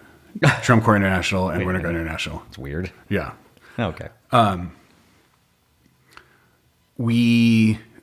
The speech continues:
Speaker 2: actually s-, sort of formulated the strategy in the interview process. This is part of my interview was, "If you wanted to do this, how would you do it?"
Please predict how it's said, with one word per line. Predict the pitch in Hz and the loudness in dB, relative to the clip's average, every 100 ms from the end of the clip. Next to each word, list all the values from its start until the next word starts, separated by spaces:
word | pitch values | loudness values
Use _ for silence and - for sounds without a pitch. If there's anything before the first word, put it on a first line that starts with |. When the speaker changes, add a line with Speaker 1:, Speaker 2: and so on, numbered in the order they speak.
| _ - | _ -4
Speaker 2:
actually | 123 139 | 0 0
s-, | 113 - - | 0 -4 -8
sort | - - 135 131 | -4 2 4 4
of | 110 | 2
formulated | - 120 120 110 107 98 | 0 2 4 4 2 0
the | |
strategy | 95 104 104 98 90 - | -2 0 0 0 0 2
in | 101 | 4
the | 107 | 4
interview | 98 98 98 | 4 2 0
process. | - 85 - - - - - - | -2 -2 -2 -2 -4 -4 -8 -10
This | 110 95 | -4 -4
is | 98 | -2
part | - 104 | 2 2
of | 98 | 4
my | 98 | 2
interview | 95 95 90 90 | 4 2 2 0
was, | 85 80 80 - | 0 0 -2 -2
"If | 104 95 | 0 0
you | 101 | 2
wanted | 92 98 95 | 2 2 2
to | 92 | -2
do | 87 87 | -2 -2
this, | 87 | -2
how | - 98 | 0 2
would | 92 | 2
you | 90 | -2
do | 80 73 | -2 -4
it?" | 78 | -6